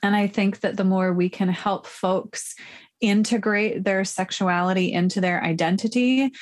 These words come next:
and also just their regular day-to-day experience, the more whole and at peace they're going to feel. Because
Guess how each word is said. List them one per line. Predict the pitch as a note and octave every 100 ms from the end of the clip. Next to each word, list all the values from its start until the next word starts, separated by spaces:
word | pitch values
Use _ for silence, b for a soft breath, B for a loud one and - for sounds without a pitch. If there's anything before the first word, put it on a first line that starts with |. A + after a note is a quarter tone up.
| B B B
and | G#3
also | A#3+ C4 C4 B3+
just | A3 G#3+ -
their | G3+ G3+ F#3+ F#3 F#3
regular | F#3+ G#3 A3 C4+ C4+ A3+
day-to-day | G#3+ G3+ G3+ F#3+ F3
experience, | F3+ - - F3 G3 B3 E4 G4 F#4+ - - - B B -
the | A3+
more | C4+ D4 F4 F#4 E4
whole | - - B3 C4+ C4+ C4+ C4+ A#3+ -
and | G3+ G3+
at | F#3 -
peace | - A3 A3+ G#3+ -
they're | F#3+
going | F#3 F#3 F3
to | F3
feel. | - G3+ E3+ D#3
Because | G3+ G3 G#3 G3 -